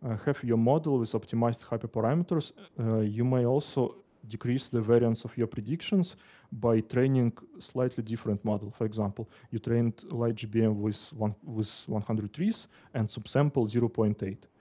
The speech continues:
You could train model with ninety trees and subsample zero point eight five and then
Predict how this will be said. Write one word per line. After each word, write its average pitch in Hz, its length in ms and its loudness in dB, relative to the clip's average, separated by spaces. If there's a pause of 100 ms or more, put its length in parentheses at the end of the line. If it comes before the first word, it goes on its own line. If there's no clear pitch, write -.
(240)
You 117 100 0
could 123 140 -2
train 123 240 6
model 117 380 4
with 107 480 -2
ninety 113 480 2
trees 180 520 -4 (100)
and 110 260 0
subsample 123 640 -2
zero 107 480 2 (300)
point 107 260 4
eight 110 240 -2
five 156 360 2 (420)
and 113 120 2
then 120 260 6